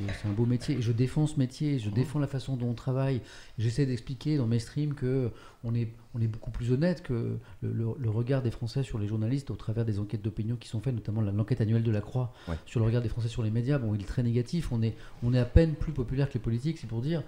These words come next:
Speaker 1: Et donc, moi, je suis venu sur Twitter aussi pour ça, pour, pour essayer de, d'expliquer qu'on n'était pas des gens parfaits
Speaker 2: Mmh.
Speaker 1: et qu'on était su-, sûrement, euh, plein de filtres et qu'on, et que notre façon de travailler était peut-être pas la meilleure, mais en tout cas qu'il y avait pour la plupart une vraie démarche d'honnêteté.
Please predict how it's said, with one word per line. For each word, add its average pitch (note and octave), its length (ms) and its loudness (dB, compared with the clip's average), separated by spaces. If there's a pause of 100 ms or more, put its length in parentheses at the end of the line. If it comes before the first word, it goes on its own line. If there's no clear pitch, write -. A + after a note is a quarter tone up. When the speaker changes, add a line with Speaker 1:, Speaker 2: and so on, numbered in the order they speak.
(300)
Speaker 1:
Et - 60 4
donc, C3+ 220 2
moi, C3 120 0
je A#2+ 60 -2
suis - 80 -2
venu C3 140 -2
sur C3+ 140 -4
Twitter D3 200 -2
aussi A#2 140 -4
pour C#3 160 -6
ça, G3 140 0
pour, C3 220 0
pour A#2+ 300 -4
essayer B2 240 -4
de, A#2 140 0
d'expliquer A#2+ 500 -2
qu'on D3+ 80 -2
n'était A#2 200 2
pas C3 180 0
des A2+ 100 0
gens A2+ 220 0
parfaits D#3 520 0 (140)
Speaker 2:
Mmh. - 40 -6 (260)
Speaker 1:
et A#2 40 0
qu'on A#2+ 160 0
était A#2 180 0
su-, - 280 -10
sûrement, C3+ 600 2
euh, A2+ 40 4
plein C3 240 2
de B2+ 100 2
filtres D#3 560 0 (300)
et B2 80 -2
qu'on, B2 300 -2
et C#3+ 100 -2
que B2+ 140 0
notre A#2 180 4
façon C3+ 200 -2
de - 20 -6
travailler B2+ 240 0
était B2+ 160 -2
peut-être A2+ 80 -4
pas B2+ 80 0
la A#2+ 80 2
meilleure, D#3 240 2
mais C#3 80 2
en A#2 120 0
tout A2+ 120 -8
cas D3+ 160 -2
qu'il B2 140 -4
y - 20 -2
avait B2 180 2
pour - 220 -6
la G#2 80 0
plupart B2+ 300 0
une A2 120 0
vraie A#2 140 0
démarche A#2 320 -2
d'honnêteté. A#2+ 520 0